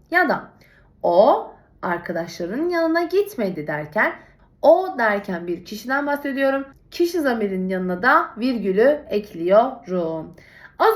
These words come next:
önce hatırlarsanız noktayı anlatırken demiştim ki kitap ve dergi künyelerinin en sonuna konur demiştim nokta için. Ve dedim ki bir kitabın nasıl yazıldığını anlatan bir şeydir künye.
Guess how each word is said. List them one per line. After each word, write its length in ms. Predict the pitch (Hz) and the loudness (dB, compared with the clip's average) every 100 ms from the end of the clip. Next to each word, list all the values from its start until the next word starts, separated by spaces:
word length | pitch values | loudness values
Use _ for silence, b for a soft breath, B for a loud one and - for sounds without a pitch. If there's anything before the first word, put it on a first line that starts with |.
| 440 | 2
önce 100 | 403 | 0
hatırlarsanız 840 | 403 403 381 381 370 254 240 339 | -2 0 2 2 2 -2 0 -2
noktayı 360 | 294 277 277 277 | -2 -4 -2 -4
anlatırken 560 | 262 262 254 240 226 226 | -4 -8 -10 -6 -4 -4
demiştim 420 | 226 226 220 196 | -6 -6 -8 -8
ki 180 | 269 320 | -8 -8
kitap 440 | - 330 339 339 | -2 2 2 0
ve 160 | 277 233 | -2 2
dergi 380 | 254 262 302 | 2 0 -4
künyelerinin 800 | 302 262 226 208 190 180 190 320 - - _ | -6 -4 -2 -2 -2 -2 -2 -4 -6 -16 _
en 260 | 269 302 302 | -2 -2 -2
sonuna 440 | 302 226 208 214 | -4 -4 -4 -6
konur 300 | 214 208 220 | -4 -6 -4
demiştim 400 | 202 180 - 160 | -4 -4 -8 -8
nokta 260 | 160 160 143 | -8 -8 -10
için. 260 | 143 - - b b b | -12 -14 -20 b b b
Ve 120 | 233 269 | -4 -2
dedim 300 | 330 392 370 | 0 -2 -2
ki 300 | 240 233 - B B B 294 | -2 -2 -6 B B B 0
bir 180 | 381 | 2
kitabın 540 | 392 339 320 269 247 277 - 240 | 0 2 2 2 -4 -8 -14 -6
nasıl 340 | 254 339 359 | -2 -2 2
yazıldığını 520 | 302 262 240 220 196 | 0 0 -2 -4 -4
anlatan 520 | - 190 180 202 233 | -2 -2 -4 -4 -4
bir 80 | 269 | -4
şeydir 440 | 285 302 285 294 294 | -4 -2 -2 -6 -6
künye. 440 | 302 285 285 302 | -8 -4 -4 -4